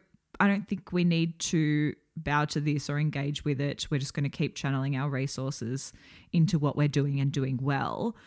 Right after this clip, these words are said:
Have you experienced any of that pressure? I mean, you've been, I was about to say you've been in business for a year now, but really <laughs> when we add development onto that, it's closer to five. Have you felt much of that pressure from consumers or from the industry itself?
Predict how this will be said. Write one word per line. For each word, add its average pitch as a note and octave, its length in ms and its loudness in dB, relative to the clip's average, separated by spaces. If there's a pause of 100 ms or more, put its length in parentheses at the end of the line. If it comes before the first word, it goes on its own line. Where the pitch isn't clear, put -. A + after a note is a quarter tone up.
(440)
Have B3+ 320 2
you C4+ 380 2
experienced G#3 840 4
any E3+ 180 6
of E3 140 0
that D#3+ 200 0
pressure? E3 360 0
I C3+ 100 -2
mean, D#3 340 0
you've E3 200 -4
been, E3 340 4 (800)
I E3 80 0
was D3+ 140 6
about D3+ 220 4
to D#3 60 2
say C#3+ 140 2
you've C#3 160 0
been C#3+ 160 0
in C#3 120 2
business C#3 360 0
for C#3 140 -4
a C3+ 80 -2
year D#3 180 4
now, C#3+ 220 0
but D#3 260 0
really G3+ 400 6
<laughs> D4 180 6
when C#4+ 260 10
we A#3+ 140 10
add G#3 260 8
development G3 680 6
onto F3 280 4
that, D3+ 180 2
it's - 180 -2 (120)
closer F#3 260 4
to G3 100 2
five. D#3+ 560 0 (440)
Have A#3 180 6
you A#3 100 6
felt A3+ 280 2
much A3 200 0
of G3 100 -4
that - 200 -2
pressure F3 360 2
from D#3 500 2
consumers F3 680 4
or D#3 100 0
from D3+ 180 -2
the - 80 -2
industry C#3+ 420 -2
itself? - 580 -4